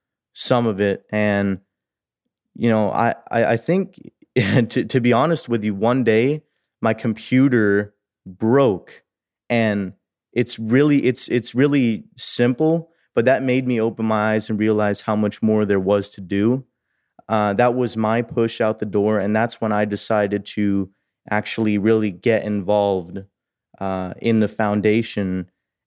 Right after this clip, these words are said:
And just by working on this, uh, on the foundation and, and working on the workbooks, uh, it helped me get into that normal and helped me kind of create a routine that I simply didn't have before when I was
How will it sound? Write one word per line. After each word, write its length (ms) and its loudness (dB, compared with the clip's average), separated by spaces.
And 380 0
just 340 0
by 340 0
working 500 0
on 260 -2
this, 520 -4
uh, 220 -8
on 160 0
the 60 2
foundation 880 0
and, 240 0
and 200 -2
working 340 0
on 220 0
the 240 0
workbooks, 800 -2
uh, 100 -6
it 120 0
helped 300 0
me 100 0
get 380 0
into 320 -2
that 360 0
normal 480 2
and 120 -4
helped 260 0
me 80 -2
kind 360 -4
of 120 -4
create 460 0
a 40 -2
routine 600 0
that 100 2
I 260 -2
simply 460 0
didn't 300 0
have 320 0
before 360 -2
when 140 0
I 120 -2
was 340 -4